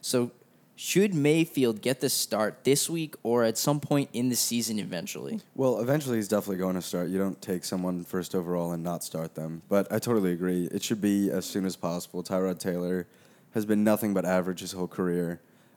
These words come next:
Speaker 2: Um, he really blew the game against the Steelers with that underthrown pick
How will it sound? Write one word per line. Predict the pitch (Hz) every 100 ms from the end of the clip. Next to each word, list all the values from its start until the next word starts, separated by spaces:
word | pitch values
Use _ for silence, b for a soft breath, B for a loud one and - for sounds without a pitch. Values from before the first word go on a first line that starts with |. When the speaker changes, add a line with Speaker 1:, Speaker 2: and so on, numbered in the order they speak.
| b
Speaker 2:
Um, | 92 90 87 87 -
he | 107
really | 117 117 107
blew | 95 101
the | 95
game | 92 95 95
against | 95 90
the | 92
Steelers | - 92 87
with | 90 -
that | 90 87
underthrown | 92 87 - 92 90 -
pick | 90 - -